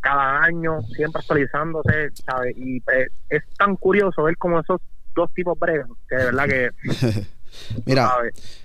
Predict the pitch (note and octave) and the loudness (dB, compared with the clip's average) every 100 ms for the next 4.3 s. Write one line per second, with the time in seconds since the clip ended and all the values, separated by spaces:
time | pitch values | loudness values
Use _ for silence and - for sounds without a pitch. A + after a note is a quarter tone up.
0 | - - - - - - C#3 C#3+ - C3 | -10 -8 -8 -8 -8 -2 2 2 0 0
1 | D3 C#3+ E3 F3 D#3 E3 C3+ C3 A2+ G2+ | 0 2 2 2 2 0 2 2 0 -2
2 | - A2+ G2+ - A2+ C#3+ D3 D3 C#3 C#3+ | -4 -6 -6 -4 -2 -2 0 -2 0 -2
3 | - C3+ - C3+ B2+ B2 A#2+ D3 C#3 A#2 | -2 -2 -2 0 0 0 -2 -2 -2 0
4 | B2+ C#3 - | 0 -2 -4